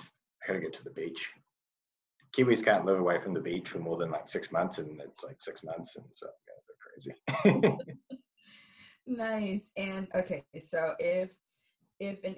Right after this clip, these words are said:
Speaker 2: indie author in our community, disclaimer, this is not a thing, this is just hypothetical. <laughs> So if we, if Angela and I were to choose someone, um, from our community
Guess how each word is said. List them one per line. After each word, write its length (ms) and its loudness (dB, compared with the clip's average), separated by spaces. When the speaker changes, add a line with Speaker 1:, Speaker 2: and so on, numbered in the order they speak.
Speaker 2:
indie 340 -6
author 440 -2
in 180 -6
our 120 -4
community, 640 -8
disclaimer, 720 0
this 160 -8
is 60 -8
not 180 -4
a 40 -2
thing, 340 -2
this 220 -8
is 180 -12
just 320 0
hypothetical. 800 -4
<laughs> 40 6
So 420 2
if 180 2
we, 520 -2
if 160 2
Angela 380 -2
and 120 -6
I 160 -4
were 180 -2
to 140 -6
choose 440 -2
someone, 760 -8
um, 320 -10
from 160 -10
our 100 -8
community 680 -14